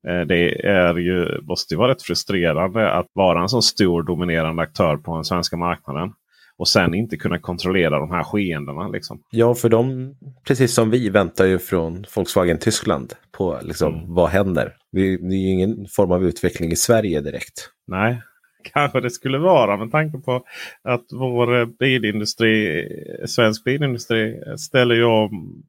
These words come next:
Speaker 1: så det jordbrinner. Och jag vet det är många så här, eh, till exempel när Intel la ner sin utvecklingsavdelning i Lund, då anställde Volvo Cars hela, tog över allihopa och började då jobba med vad jag tror är infotainmentsystemet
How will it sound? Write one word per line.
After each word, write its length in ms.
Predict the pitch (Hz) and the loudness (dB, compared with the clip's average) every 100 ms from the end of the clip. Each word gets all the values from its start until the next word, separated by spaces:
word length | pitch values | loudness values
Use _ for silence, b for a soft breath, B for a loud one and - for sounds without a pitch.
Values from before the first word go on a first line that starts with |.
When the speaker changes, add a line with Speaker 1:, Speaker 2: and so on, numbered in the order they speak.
| _ _ _ _ _ - | _ _ _ _ _ -14
Speaker 1:
så 280 | - 120 | -2 2
det 100 | 117 | 4
jordbrinner. 840 | 120 127 120 110 98 92 95 107 120 | 4 2 2 0 -2 -2 -4 -4 -4
Och 480 | 123 120 120 92 - B B B | -6 -6 -8 -10 -14 B B B
jag 120 | - 120 | -6 0
vet 180 | 127 | 2
det 80 | 120 | 4
är 80 | 117 | 2
många 840 | 113 131 120 104 104 113 123 123 127 | 4 2 2 0 2 2 2 0 2
så 100 | 147 | 4
här, 360 | 147 113 95 | 6 6 6
eh, 480 | 85 73 64 64 57 | 4 0 -2 -4 -6
till 100 | 53 | -8
exempel 320 | 67 120 110 | -2 0 2
när 80 | 110 | 0
Intel 760 | 92 127 92 87 - 104 117 117 | 0 -2 -2 -6 0 2 4 4
la 120 | 127 | 4
ner 240 | 131 120 95 | 4 2 2
sin 180 | 110 | 2
utvecklingsavdelning 880 | 104 110 95 92 95 87 95 92 90 | -2 -2 -4 -4 -8 -4 -4 -4 -6
i 40 | 98 | -8
Lund, 460 | 92 87 92 117 127 | -6 -6 -8 -12 -14
då 140 | 113 92 | -6 -2
anställde 440 | 95 98 - 90 | 0 -2 -4 -6
Volvo 260 | 90 90 87 | -4 -6 -8
Cars 500 | - 95 85 82 - | -2 2 2 0 0
hela, 400 | 101 85 82 85 _ _ _ | 0 2 0 -2 _ _ _
tog 140 | 135 131 | 2 4
över 160 | 110 | 6
allihopa 580 | 117 113 90 76 92 95 _ | 4 4 0 0 -4 -6 _
och 140 | 80 | -12
började 400 | 98 107 95 95 | 2 4 6 4
då 60 | 92 | 2
jobba 240 | 90 85 | 0 0
med 300 | 82 80 80 82 _ _ | -4 -4 -6 -8 _ _
vad 140 | 90 | 0
jag 100 | 78 | 0
tror 460 | - 87 78 82 53 | -2 -2 -2 -2 0
är 320 | 64 78 - | 2 2 0
infotainmentsystemet 1080 | 85 80 - 85 76 76 73 - 71 62 | -4 -6 -4 -4 -4 -10 -12 -6 -6 -6